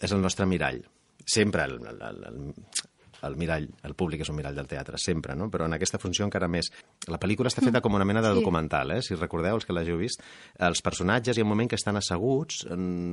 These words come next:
Speaker 1: una mena d'habitació, amb un micro, que es veu el micro claríssim, i ells parlen a algú que els està preguntant coses i està gravant la pel·lícula. És com si algú s'hagués ficat amb la càmera a les vides d'aquestes persones. Ah,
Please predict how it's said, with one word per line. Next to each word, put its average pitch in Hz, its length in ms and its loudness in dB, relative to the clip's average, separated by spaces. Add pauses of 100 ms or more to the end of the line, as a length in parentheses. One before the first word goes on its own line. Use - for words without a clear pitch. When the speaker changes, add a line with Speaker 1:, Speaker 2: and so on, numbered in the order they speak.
(200)
Speaker 1:
una 87 160 -2
mena 90 220 0
d'habitació, 87 580 0
amb 98 80 4
un 92 180 6
micro, 107 300 4
que - 80 -2
es 78 80 0
veu 87 180 2
el 76 60 2
micro 90 300 0
claríssim, 101 480 -2 (300)
i 98 120 0
ells 113 160 0
parlen 123 540 0 (140)
a 92 100 4
algú 95 560 0
que 98 80 2
els 85 140 -2
està 95 300 -2
preguntant 92 520 0
coses 95 300 -2
i 107 40 0
està 110 220 2
gravant 107 420 6
la 80 100 2
pel·lícula. 69 460 -6
És - 140 -8
com 123 100 0
si 120 120 0
algú 113 180 0
s'hagués 107 260 -2
ficat 98 320 0
amb 87 140 2
la 82 120 2
càmera 113 400 0
a 87 140 -2
les 80 220 -2
vides 98 220 2
d'aquestes 73 360 -6
persones. 65 420 -10 (480)
Ah, 76 560 2